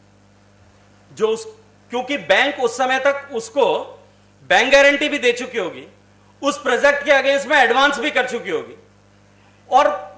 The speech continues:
वो पैसा देने के बाद में वो एनवायरनमेंट क्लियरेंस के लिए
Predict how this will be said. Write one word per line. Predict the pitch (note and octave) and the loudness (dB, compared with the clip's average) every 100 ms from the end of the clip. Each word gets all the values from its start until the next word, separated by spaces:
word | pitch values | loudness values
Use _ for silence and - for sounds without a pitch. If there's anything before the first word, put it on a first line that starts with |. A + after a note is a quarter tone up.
| E3+ _ _ _ _ _ - | -20 _ _ _ _ _ -4
वो | G#3+ D4 | 0 2
पैसा | B3+ A#3+ C#4+ | 4 2 2
देने | C#4 B3+ C4+ | 2 0 0
के | C#4 | 2
बाद | B3 B3 | 2 2
में | C4+ | 0
वो | C#4 C#4 | 2 2
एनवायरनमेंट | G#3+ A#3 B3 C4+ C4+ | 2 2 2 -2 -6
क्लियरेंस | A#3+ B3 B3+ B3+ | -6 -4 -4 -6
के | B3+ | -6
लिए | C4+ C4 | -2 -2